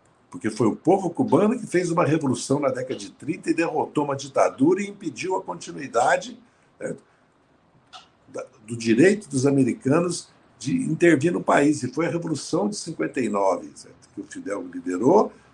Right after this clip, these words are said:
que acabou com isso. Porque senão, se a gente for colocar num, num processo histórico, fica essa discussão entre democracia e ditadura e não se entende os processos políticos que cada país passa, entendeu? Porque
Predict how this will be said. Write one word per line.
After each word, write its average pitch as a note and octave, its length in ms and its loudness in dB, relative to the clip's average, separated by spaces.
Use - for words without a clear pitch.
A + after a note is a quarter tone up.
que - 60 -8
acabou F3+ 440 4
com G3+ 160 -2
isso. F#3+ 440 -4
Porque - 140 -12
senão, G#3+ 260 -4
se G#3+ 120 -8
a - 40 -10
gente - 140 -14
for A3+ 140 -10
colocar D3 460 2
num, A2 240 -6
num A2+ 80 -12
processo - 520 -8
histórico, D3 680 2
fica - 200 -8
essa - 180 -6
discussão A2+ 640 -6
entre - 200 -12
democracia G#2 640 -8
e F#2 40 -6
ditadura C3+ 760 -2
e D#2+ 40 -20
não E2+ 80 -8
se - 160 -8
entende - 340 0
os - 100 -8
processos - 480 -2
políticos D#3+ 360 -6
que - 60 -20
cada F3+ 200 0
país E3+ 320 -2
passa, E3+ 400 0
entendeu? A2+ 340 -18
Porque G2 640 -2